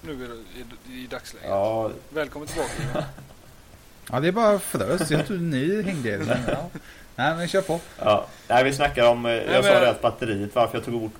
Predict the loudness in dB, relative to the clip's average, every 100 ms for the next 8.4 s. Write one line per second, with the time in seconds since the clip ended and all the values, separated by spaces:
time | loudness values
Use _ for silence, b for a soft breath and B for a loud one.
0 | -8 -8 -8 -4 -4 -2 -2 -4 -6 -6
1 | -2 -2 -2 -4 -4 -6 -4 -4 -8 B
2 | B B B B -20 -16 -4 -2 0 0
3 | 0 -2 0 2 2 2 0 -6 -6 0
4 | 0 0 -4 -6 -8 -8 -8 -8 -6 -6
5 | -6 -6 -4 -4 -6 -18 -20 -8 -4 -2
6 | 0 -2 -4 -2 -4 -4 -14 B B -2
7 | 0 0 0 -2 -2 -4 -6 -6 -4 -4
8 | -4 -2 -2